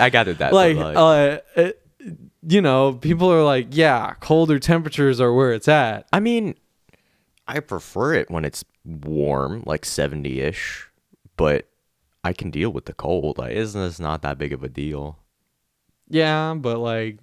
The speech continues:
Speaker 2: I mean, yeah, that's fair. I just like hotter temperatures more, which my dad will probably bash me for.
Speaker 1: Ooh.
Speaker 2: He doesn't, I mean, 'cause he grew up in the mountains, and so he had to, like,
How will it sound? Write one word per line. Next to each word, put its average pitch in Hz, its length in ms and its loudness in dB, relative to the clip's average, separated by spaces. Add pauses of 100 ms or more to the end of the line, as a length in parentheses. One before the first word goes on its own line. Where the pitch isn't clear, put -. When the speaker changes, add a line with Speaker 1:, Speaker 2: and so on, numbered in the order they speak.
(160)
Speaker 2:
I 151 60 -6
mean, 139 380 0
yeah, 135 260 2
that's 139 140 0
fair. 110 400 -6 (240)
I 185 120 2
just 214 260 -2
like 131 400 0
hotter 123 380 0
temperatures 135 400 -4
more, 170 260 2
which 127 340 0 (300)
my 135 380 2
dad 139 500 4
will 127 560 2
probably 135 460 -2
bash 117 360 -4
me 165 120 -2
for. 196 520 4 (800)
Speaker 1:
Ooh. 233 600 4
Speaker 2:
He 240 40 6
doesn't, 240 520 4
I 147 80 2
mean, 151 360 2
'cause 156 240 0
he 202 280 2
grew 147 240 4
up 151 160 2
in 160 60 2
the 151 80 4
mountains, 131 600 -2
and 123 160 -6
so 123 180 2
he 143 280 -2
had 147 240 -2
to, 135 120 2
like, 110 340 -6